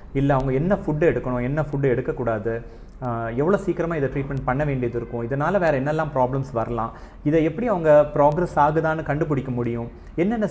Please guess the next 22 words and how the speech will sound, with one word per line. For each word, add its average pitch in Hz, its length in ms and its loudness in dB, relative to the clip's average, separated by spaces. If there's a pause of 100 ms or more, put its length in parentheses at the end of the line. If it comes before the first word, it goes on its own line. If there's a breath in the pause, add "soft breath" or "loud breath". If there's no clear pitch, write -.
சிம்டம்ஸ் 160 380 -2
வந்ததுன்னா 156 420 0
இந்த 143 260 0
ப்ராப்ளம் 143 400 2
கூடுதுன்னு 147 320 2
அர்த்தம், 117 380 -2 (240 loud breath)
என்ன 175 180 2
சிம்டம் 151 340 -2
வந்தா 131 260 0
இந்த 135 120 0
ப்ராப்ளம் 127 420 0
குறையுதுன்னு 135 320 2
அர்த்தம், 120 300 -4
இந்த 175 160 0
மாதிரி 180 220 0
விஷயங்கள் 127 320 -2
எல்லாமே 120 200 -4
பேஷண்ட்டுக்கு 117 520 -6
கிளியரா 113 320 -4
எக்ஸ்பிளைன் 117 260 -8
பண்ணி 107 160 -8
கொடுப்போம். - 320 -12